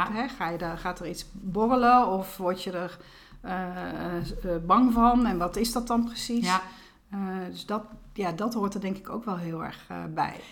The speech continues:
Speaker 1: Ja, want jij zegt ook elke keer van: "Hé, dan begon er weer iets te kriebelen."
Speaker 2: Ja.
Speaker 1: Is dat dan een beetje waarvan je op een gegeven moment ervaart: "Hé,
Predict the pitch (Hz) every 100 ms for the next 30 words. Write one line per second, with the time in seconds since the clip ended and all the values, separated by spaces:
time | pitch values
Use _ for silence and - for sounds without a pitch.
0 | - 208 208 240 240 269 - 240 214 208
1 | 196 202 196 196 202 202 190 190 190 -
2 | 190 - 240 240 208 214 202 - - 226
3 | 262 - 339 440 247 277 285 269 254 262
4 | 254 247 247 247 226 247 240 233 226 226
5 | 208 202 233 202 190